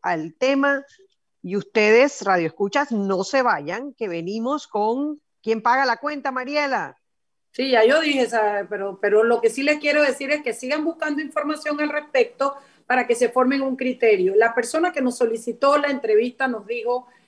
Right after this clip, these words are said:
Speaker 2: que han escrito a varios programas, a varios medios de comunicación y no les han dado el derecho a la entrevista.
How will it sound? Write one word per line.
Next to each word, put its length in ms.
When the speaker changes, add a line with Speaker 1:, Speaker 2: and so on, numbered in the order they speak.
Speaker 2:
que 100
han 140
escrito 460
a 60
varios 340
programas, 680
a 120
varios 340
medios 360
de 80
comunicación 800
y 120
no 140
les 160
han 200
dado 480
el 180
derecho 320
a 40
la 80
entrevista. 680